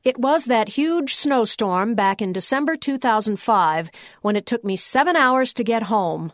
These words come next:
that convinced me. Roosevelt Road, normally a six-lane road, was a parking lot covered in falling snow. The cars and trucks sounded so quiet. I couldn't hear or distinguish the difference from the sidewalk or street.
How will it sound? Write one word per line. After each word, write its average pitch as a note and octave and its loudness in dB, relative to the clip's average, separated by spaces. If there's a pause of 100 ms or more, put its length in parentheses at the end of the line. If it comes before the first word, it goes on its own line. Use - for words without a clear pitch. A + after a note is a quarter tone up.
(240)
that F#3 -4
convinced F#3+ -4
me. D3 -8 (1000)
Roosevelt D4+ 4
Road, F#3+ 2 (320)
normally A#3 2
a F#3 -2
six-lane C4+ -2
road, E3 0 (320)
was G#3 0
a G#3 2
parking C4 0
lot E3+ -2
covered F3 0
in F#3+ -2
falling G3 0
snow. E3 -4 (580)
The F#3+ -6
cars C4 4
and F3+ -4
trucks - 0
sounded F#3+ -2
so A3+ -2
quiet. A3 -2 (500)
I A3 -2
couldn't A3+ -2
hear A3+ 2
or G#3+ 0
distinguish G#3 -2
the G3+ -6
difference F#3+ -4
from F3+ -6
the F3 -8
sidewalk F3 0
or A#3 0
street. B3 -4